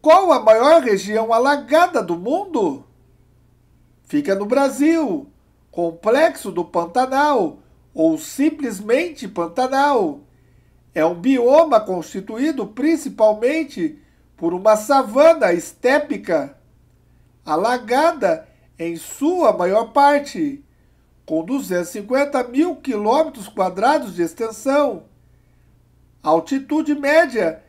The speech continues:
de cem metros. Devido às dificuldades de mensurar o tamanho do Pantanal, é possível encontrar referências de sua área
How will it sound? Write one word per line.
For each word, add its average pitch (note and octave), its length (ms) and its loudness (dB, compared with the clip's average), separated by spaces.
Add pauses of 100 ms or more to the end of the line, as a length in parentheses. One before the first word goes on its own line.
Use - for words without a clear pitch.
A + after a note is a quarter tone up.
(380)
de E4 220 0
cem F#3 380 -4
metros. C4 840 -4 (960)
Devido G3 600 -2
às F#3+ 140 0
dificuldades G#3+ 1080 -4 (560)
de D3+ 120 -8
mensurar B3+ 760 0
o C4+ 140 -4
tamanho D#4 680 2
do F3+ 140 -4
Pantanal, B3 960 -2 (560)
é D#3 100 -4
possível B3+ 720 -2
encontrar G#3 540 -4
referências G#3 960 -4 (320)
de E4 160 0
sua G#3+ 420 2
área C4+ 520 2